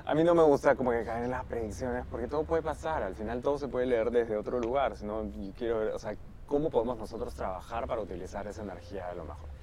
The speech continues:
Sí van a haber meses que se van a sentir más difíciles, ¿no? Como, sobre todo como mayo y noviembre, ¿no? Entonces, esos puntos y el comienzo del año, pero también siempre la cábala te dice que a mayor dificultad hay más potencial de luz.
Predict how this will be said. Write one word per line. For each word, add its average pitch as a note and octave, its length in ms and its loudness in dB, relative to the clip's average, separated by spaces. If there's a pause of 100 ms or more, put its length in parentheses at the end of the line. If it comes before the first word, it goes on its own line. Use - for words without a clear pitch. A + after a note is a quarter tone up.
(160)
Sí C#3+ 260 2
van C#3+ 220 6
a C3 60 2
haber B2 220 4
meses A#2+ 340 0
que B2 120 -6
se G#2+ 80 -4
van G#2 100 -2
a - 20 -6
sentir G#2 320 -4
más G#2 160 -2
difíciles, G2+ 640 -2
¿no? F#2+ 140 -4
Como, F2 260 -4 (340)
sobre A2 260 0
todo A2 140 2
como G#2+ 180 0
mayo A2+ 840 0
y G#2 120 -2
noviembre, G#2+ 920 0
¿no? G#2 180 -2
Entonces, G2+ 500 -6
esos A2 300 -4
puntos G#2 580 -2
y A2+ 100 -4
el G2+ 80 -4
comienzo G#2+ 460 -2
del A2+ 140 4
año, A2 340 -2 (540)
pero C#3+ 280 12
también C#3+ 540 4
siempre D3 280 -2
la C3+ 120 2
cábala B2 300 4
te G#2+ 80 0
dice G#2+ 180 -2
que A2 100 2
a F#2 60 -2
mayor G#2 380 0
dificultad G#2 560 -4
hay A2 120 -2
más A2 280 -4
potencial G2 440 -6
de F2 100 -6
luz. - 280 -10